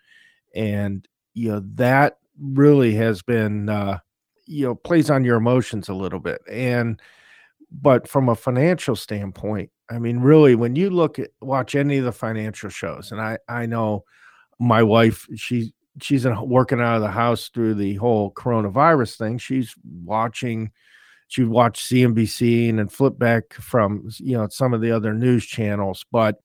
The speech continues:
you know, those guys are talking to millions of people, and it's certainly not recommendations just solely for you. And what they're trying to do is they're trying to get viewers to watch their show. And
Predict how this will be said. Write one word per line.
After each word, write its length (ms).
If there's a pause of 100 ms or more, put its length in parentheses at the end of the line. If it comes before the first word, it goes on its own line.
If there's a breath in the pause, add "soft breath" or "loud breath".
(220)
you 260
know, 200
those 320
guys 280
are 60
talking 480
to 120
millions 580
of 160
people, 440
and 100
it's 180
certainly 640
not 320
recommendations 1300
just 400
solely 380
for 220
you. 420 (640 soft breath)
And 260
what 220
they're 120
trying 360
to 80
do 240
is 140
they're 200
trying 320
to 60
get 160
viewers 560
to 100
watch 360
their 120
show. 540 (640 soft breath)
And 600